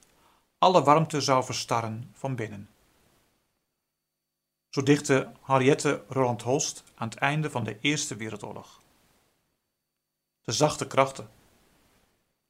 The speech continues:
De geschiedenis is echter weerbarstiger. En iedere keer schieten haat en woede omhoog als giftige paddenstoelen. Het land zal zijn voor hen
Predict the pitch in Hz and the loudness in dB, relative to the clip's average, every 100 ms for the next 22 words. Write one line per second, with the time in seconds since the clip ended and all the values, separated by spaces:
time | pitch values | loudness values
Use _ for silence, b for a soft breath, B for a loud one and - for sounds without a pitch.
0 | _ _ _ _ 143 208 - 220 156 - | _ _ _ _ 0 0 2 2 2 0
1 | - 127 - 143 135 123 107 135 151 131 | -4 -6 -4 -2 -2 -2 2 2 2 -4
2 | 110 - - _ _ _ _ _ b b | -10 -12 -18 _ _ _ _ _ b b
3 | b - 139 135 190 208 202 147 151 170 | b 0 0 2 0 2 0 2 2 2
4 | - - - 165 110 131 165 - 131 120 | -4 -6 -2 0 2 4 4 2 -6 -4
5 | 151 156 135 110 127 139 - b b 135 | -2 0 -2 2 2 2 -6 b b -4
6 | - - 208 - 147 - 139 123 - 107 | -2 -2 -4 -6 -8 -2 0 0 -6 -10
7 | 101 - _ _ _ _ _ _ _ _ | -14 -18 _ _ _ _ _ _ _ _
8 | _ _ _ _ _ _ _ _ 131 135 | _ _ _ _ _ _ _ _ -2 6
9 | 160 190 151 127 139 147 160 135 123 131 | 6 6 2 4 4 4 2 0 2 0
10 | 151 | -4